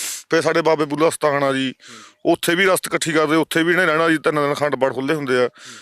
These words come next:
Speaker 1: ਫਿਰ ਉਦੋਂ ਬਾਅਦ ਇਹਦੇ, ਅਹ, ਘਰ ਦੇ ਕੋਲ ਹੀ ਡੇਰਾ ਜੀ ਬਾਬੇ ਭਜਨ ਦਾਸ ਦਾ।
Speaker 2: ਹੂੰ।
Speaker 1: ਇੱਥੇ ਵੀ, ਅਹ, ਪੰਜ ਮਾਘ ਦਾ ਪ-, ਮਾਲਪੂੜੇ ਦਾ ਜੱਗ ਹੁੰਦਾ, ਇੱਥੇ ਵੀ ਸੇਵਾ ਕਰਦਾ ਜੀ।
Speaker 2: ਹੂੰ।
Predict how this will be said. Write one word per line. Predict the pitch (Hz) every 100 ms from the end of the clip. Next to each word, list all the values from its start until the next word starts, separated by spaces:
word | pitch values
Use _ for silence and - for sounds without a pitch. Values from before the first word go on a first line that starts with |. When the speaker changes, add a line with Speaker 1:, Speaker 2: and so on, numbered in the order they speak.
| -
Speaker 1:
ਫਿਰ | 139
ਉਦੋਂ | 147 151
ਬਾਅਦ | 170 165 147 -
ਇਹਦੇ, | 175 180
ਅਹ, | 143 _ _ 165 165
ਘਰ | 151 220 170
ਦੇ | 170
ਕੋਲ | 165
ਹੀ | 160
ਡੇਰਾ | 147 143
ਜੀ | 143
ਬਾਬੇ | 135 120
ਭਜਨ | 165 143
ਦਾਸ | 120 107
ਦਾ। | 110
Speaker 2:
ਹੂੰ। | - 120 104 _
Speaker 1:
ਇੱਥੇ | 151 - 160
ਵੀ, | 160 151 - - - - - _ 139
ਅਹ, | 151 151 - _
ਪੰਜ | - 160 143
ਮਾਘ | 143 160
ਦਾ | 165
ਪ-, | 156 147
ਮਾਲਪੂੜੇ | 143 165 175
ਦਾ | 180
ਜੱਗ | 139 127
ਹੁੰਦਾ, | 127 131
ਇੱਥੇ | 127 147
ਵੀ | 147
ਸੇਵਾ | 143 135 127
ਕਰਦਾ | 127 123
ਜੀ। | 131
Speaker 2:
ਹੂੰ। | 123 - -